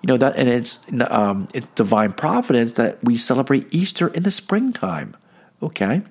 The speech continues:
So it's beautiful how even the four seasons teach us about,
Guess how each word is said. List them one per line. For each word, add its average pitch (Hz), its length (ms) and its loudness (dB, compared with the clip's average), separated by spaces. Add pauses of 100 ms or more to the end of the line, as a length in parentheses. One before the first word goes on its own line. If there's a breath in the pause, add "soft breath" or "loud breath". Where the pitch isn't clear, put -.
(340 loud breath)
So - 300 2
it's 165 140 -2
beautiful 196 760 2
how 160 300 -4
even 214 260 0
the 214 60 2
four 147 400 -4
seasons 92 880 -2 (480 soft breath)
teach - 400 -2
us - 420 -6 (480)
about, 98 460 -4